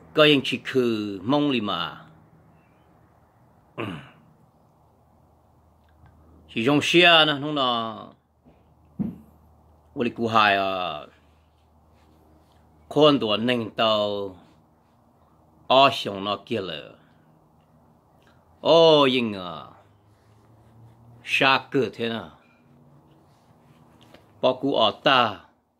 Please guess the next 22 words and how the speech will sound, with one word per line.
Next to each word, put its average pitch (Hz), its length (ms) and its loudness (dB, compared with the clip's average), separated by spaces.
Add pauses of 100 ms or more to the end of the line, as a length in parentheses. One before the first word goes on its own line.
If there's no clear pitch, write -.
Có 117 100 -14
một 120 140 -12
ở 101 200 -10 (120)
ta. 120 320 2 (2000)
Là 147 120 6
hồ 131 160 4
lấy 117 280 -2
ta 147 260 4
lệ. 92 200 -8 (1200)
Ừ. 123 60 -8 (1300)
Tây 135 240 2
Trung 143 260 0
cụ 135 160 -4
uống 117 160 0
gạo 123 180 4
uống 117 200 -4
ngũ 185 640 2
hay 117 220 -4
cứ 113 260 -8
kia. 107 320 -4 (1400)
Tây 123 240 2
Trung. 113 380 -4